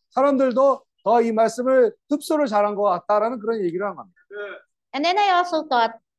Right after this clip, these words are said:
Speaker 2: Well, maybe I should be thinking on the positive side. Imagine if we're, I'm gonna fill up the slots again, two hundred people. We can't breathe anymore 'cause the circulation is not gonna be that good.
Speaker 1: <laughs>
Speaker 2: <laughs> 'Cause I remember last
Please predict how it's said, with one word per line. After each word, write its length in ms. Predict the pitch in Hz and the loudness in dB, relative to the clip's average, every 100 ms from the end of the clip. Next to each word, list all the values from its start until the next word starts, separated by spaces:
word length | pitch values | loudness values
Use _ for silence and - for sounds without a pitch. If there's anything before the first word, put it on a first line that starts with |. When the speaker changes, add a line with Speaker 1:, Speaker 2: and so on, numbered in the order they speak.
| _ _ | _ _
Speaker 2:
Well, 400 | 277 320 349 349 - _ _ _ - | 0 4 4 2 -6 _ _ _ -4
maybe 320 | 320 294 320 | -2 0 0
I 120 | 311 | 0
should 240 | 302 302 | -2 -4
be 80 | 294 294 | -4 -4
thinking 380 | 285 285 277 262 | -4 -4 -4 -4
on 120 | 254 | -4
the 100 | 240 214 | -4 -4
positive 440 | 214 226 202 196 _ | -4 -6 -8 -12 _
side. 420 | - 170 160 160 175 | -6 -2 -2 -4 -8
Imagine 600 | 220 220 220 220 214 208 | -4 -4 -2 -2 -4 -6
if 160 | 196 196 - | -8 -8 -4
we're, 160 | 208 | -4
I'm 180 | 196 214 | -4 -6
gonna 200 | 214 214 220 | -6 -8 -8
fill 140 | 208 | -4
up 180 | 190 - | -4 -6
the 60 | 190 | -14
slots 360 | - 185 185 | -6 -6 -4
again, 280 | 185 180 180 - | -10 -8 -8 -8
two 120 | 185 | -6
hundred 280 | 202 208 196 _ | -6 -6 -8 _
people. 520 | 190 - 196 196 196 _ _ _ _ _ 240 | -20 -6 -2 -2 -6 _ _ _ _ _ -10
We 80 | |
can't 240 | 240 302 294 | -4 -4 -4
breathe 240 | 240 262 | -4 -2
anymore 520 | 254 240 233 226 240 240 | -2 -4 -2 0 0 -2
'cause 220 | 220 220 _ _ | -8 -8 _ _
the 120 | 202 | -6
circulation 640 | 214 240 240 226 214 220 214 | -4 -4 -4 -2 -2 -2 -10
is 120 | 208 | -10
not 240 | 202 202 202 | -6 -6 -6
gonna 160 | 202 | -10
be 160 | 190 202 | -10 -6
that 180 | 196 190 - | -4 -4 -4
good. 320 | 185 185 185 180 _ - | -2 -2 -4 -12 _ -8
Speaker 1:
<laughs> 120 | 170 - - - | -8 -8 -20 -8
Speaker 2:
<laughs> 920 | 220 - - 170 - 143 - - - | -6 -6 -6 -8 -8 -16 -16 -18 -6
'Cause 260 | 156 277 269 - | 2 4 2 -2
I 120 | 262 | -2
remember 680 | 269 277 269 254 254 247 247 | 0 2 0 0 -2 0 2
last 280 | 240 262 | 2 0